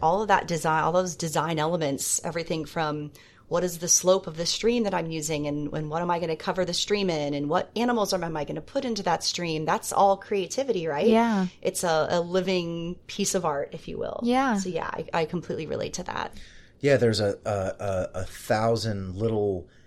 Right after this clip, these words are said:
Speaker 3: "How am I gonna do this?" things for every lab experiment that I've ever been involved in.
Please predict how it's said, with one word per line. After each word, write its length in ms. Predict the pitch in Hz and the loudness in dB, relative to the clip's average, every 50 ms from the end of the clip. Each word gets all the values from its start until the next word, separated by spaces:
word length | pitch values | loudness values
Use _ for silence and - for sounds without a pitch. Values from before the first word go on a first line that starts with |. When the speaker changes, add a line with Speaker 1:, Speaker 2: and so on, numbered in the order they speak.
| _ - - | _ -18 -12
Speaker 3:
"How 340 | - - 127 120 117 117 117 | -8 -2 0 0 2 2 2
am 100 | 113 110 | 0 0
I 160 | 107 107 110 | 0 -2 -2
gonna 300 | 107 110 104 98 92 82 | -4 -4 -4 -4 -6 -8
do 400 | 80 - 107 107 104 104 98 92 | -8 -8 -6 -6 -4 -6 -6 -8
this?" 720 | 85 90 92 98 92 85 - - - - - - - - - - _ - - - - - - - - | -10 -6 -4 -2 -2 -2 -4 -6 -6 -6 -4 -6 -6 -6 -10 -20 _ -20 -20 -20 -20 -20 -20 -20 -16
things 760 | - - 110 95 85 82 80 80 76 82 - - - - - - _ _ _ _ _ _ | -8 -6 -6 -4 -6 -6 -10 -14 -12 -8 -6 -4 -4 -6 -8 -12 _ _ _ _ _ _
for 320 | - - 104 98 - - - | -4 -2 0 0 0 -2 -2
every 420 | 110 113 107 107 110 107 101 98 92 | 0 0 0 0 0 0 0 0 0
lab 340 | 90 98 98 101 104 98 | -2 -2 -2 -2 -2 -2
experiment 640 | 101 101 - - - - 92 90 90 90 85 85 82 | -4 -4 -4 -4 -4 -4 -4 -4 -4 -6 -8 -8 -6
that 100 | 92 85 | -6 -4
I've 200 | 87 90 85 - | -4 -6 -6 -6
ever 300 | - 90 95 - 98 90 | -6 -8 -8 -6 -8 -8
been 260 | - - 95 90 87 | -6 -4 -4 -4 -4
involved 480 | 85 82 80 87 85 85 82 85 82 85 | -8 -10 -6 -4 -4 -4 -4 -4 -6 -10
in. 220 | 80 73 73 | -12 -12 -12